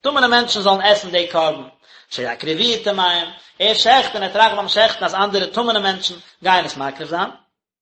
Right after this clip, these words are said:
אדער ער טראכט, שיאכלו ארעלים. מענטשן, וואס זענען נישט געמלט, זאלן עסן פון דעם. שיאקריבו ארעלים, זיי זאלן עס ארויפלייגן אויף דעם מזבח.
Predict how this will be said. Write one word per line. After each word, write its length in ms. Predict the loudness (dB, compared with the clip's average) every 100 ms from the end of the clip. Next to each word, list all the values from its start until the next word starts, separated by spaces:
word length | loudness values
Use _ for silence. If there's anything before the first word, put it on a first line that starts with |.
| _ _ _ _ _ _
אדער 200 | -4 -2
ער 40 | 2
טראכט, 300 | 6 6 4
שיאכלו 520 | 2 2 0 0 4
ארעלים. 580 | 6 6 4 4 -2 -6 -16 -20 -2
מענטשן, 280 | 2 4 4
וואס 80 | 6
זענען 220 | 6 4
נישט 140 | -4
געמלט, 380 | -4 2 4 4
זאלן 240 | 4 2 2
עסן 260 | 0 -2
פון 160 | -10 -4
דעם. 240 | -2 -2 -8 -20 -10
שיאקריבו 680 | -2 0 0 -2 -4 2 4
ארעלים, 380 | 6 6 2 -2
זיי 160 | -4 -6
זאלן 80 |
עס 100 | -6
ארויפלייגן 380 | -6 -4 -2 -2
אויף 100 | -4
דעם 80 | -6
מזבח. 580 | 0 4 6 4 0